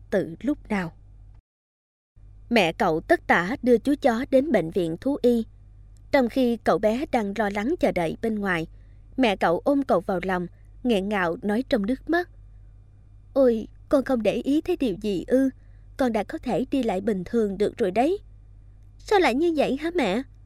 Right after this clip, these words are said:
Cậu bé ngạc nhiên. "Con trai của mẹ,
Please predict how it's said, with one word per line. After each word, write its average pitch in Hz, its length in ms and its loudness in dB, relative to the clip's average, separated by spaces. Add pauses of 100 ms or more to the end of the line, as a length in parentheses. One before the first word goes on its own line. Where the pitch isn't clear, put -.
(480)
Cậu 208 120 2
bé 220 240 0
ngạc 285 340 -2
nhiên. 277 240 0 (840)
"Con 208 200 -2
trai 208 260 -4
của 202 160 -4
mẹ, 190 300 -2